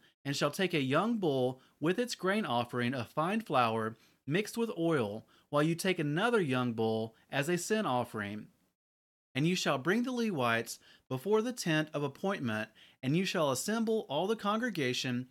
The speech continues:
of the children of Israel. And you shall bring the Levites before Yahweh, and the children of Israel shall lay their hands on the Levites. And Aaron shall wa-,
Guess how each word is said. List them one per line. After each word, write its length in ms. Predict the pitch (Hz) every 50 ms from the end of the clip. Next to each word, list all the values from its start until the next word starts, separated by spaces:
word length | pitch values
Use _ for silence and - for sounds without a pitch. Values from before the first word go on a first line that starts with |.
| _ - - -
of 160 | 151 185 196
the 100 | 240 226
children 420 | - - 214 190 175 175 170 160
of 160 | 143 123 127
Israel. 760 | 143 165 175 - - 135 117 113 110 101 98 101 104 - - _ _ _ _ _ _ _ _ _ _ -
And 140 | 131 160
you 80 | 180 190
shall 300 | 180 - 202 170 147 131
bring 380 | 120 139 156 170 196 214 220 220 -
the 120 | - 233
Levites 580 | 226 214 180 147 131 127 123 123 123 123 123 -
before 400 | - 131 123 - 185 214 220 208
Yahweh, 640 | 165 170 175 190 214 196 143 120 107 104 101 104 110 - - - - - _
and 140 | - 147 151
the 80 | 151 147
children 420 | - - 233 226 233 240 247 233
of 120 | 233 208 170
Israel 720 | 165 180 180 180 - 147 131 120 110 113 107 104 113 117 - - _
shall 260 | - - 160 143 131
lay 200 | 123 147 170 190
their 160 | 202 233 240 226
hands 480 | - 170 135 127 127 127 127 120 - -
on 220 | - 139 151 156 160
the 100 | 160 147
Levites. 720 | 143 165 185 165 127 110 104 104 107 - - - - - - _ _ _ _ _ _ _ _ _ -
And 140 | 139 160 175
Aaron 420 | 196 240 247 214 160 139 135 135
shall 300 | 131 - - 147 135 127
wa-, 340 | 120 127 151 175 196 196